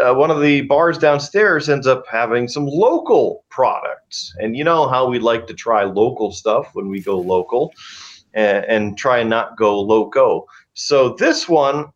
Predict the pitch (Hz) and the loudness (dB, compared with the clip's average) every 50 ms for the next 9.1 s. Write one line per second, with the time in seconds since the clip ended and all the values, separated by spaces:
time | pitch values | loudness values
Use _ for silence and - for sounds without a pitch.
0 | _ _ - 151 147 143 135 123 - - - 143 143 143 139 127 131 139 135 127 | _ _ -2 0 2 2 0 -2 -6 -2 0 0 0 2 0 -4 -4 -4 -4 -4
1 | 127 - - - - - _ _ _ _ - - 107 107 107 104 104 104 - - | -4 -6 -8 -10 -12 -16 _ _ _ _ -4 -2 0 2 2 2 0 0 -2 -8
2 | _ _ - - 156 165 185 202 196 - - - - 180 220 247 254 247 214 - | _ _ -6 -2 0 0 0 0 -2 -4 -12 -2 0 0 2 2 2 0 0 -2
3 | - - - - - - - _ _ _ _ _ _ _ _ _ _ _ _ _ | -6 -10 -14 -16 -18 -20 -20 _ _ _ _ _ _ _ _ _ _ _ _ _
4 | _ _ _ _ _ _ _ _ _ _ 104 101 95 101 - - - 110 98 98 | _ _ _ _ _ _ _ _ _ _ -12 -10 -10 -12 -16 -8 -2 0 0 0
5 | 113 113 - - - _ _ _ _ _ _ _ _ _ _ 104 101 104 - - | 0 -4 -6 -14 -20 _ _ _ _ _ _ _ _ _ _ -12 -12 -10 -12 -4
6 | - 127 123 123 120 - - - - - 117 120 131 180 196 - - - - - | 0 2 2 2 0 -4 -10 -20 -10 -6 -6 -6 -6 -6 -10 -12 -16 -20 -20 -20
7 | _ - - - - _ _ - 120 127 131 113 - 131 120 117 117 151 135 135 | _ -20 -20 -20 -20 _ _ 0 0 0 0 0 0 0 0 0 0 0 0 0
8 | 147 170 175 - - - - - 147 160 160 - 160 160 131 - - - - - | 0 0 -2 -4 -6 -6 -2 0 2 2 2 2 2 0 0 0 -4 -8 -14 -14
9 | - _ | -18 _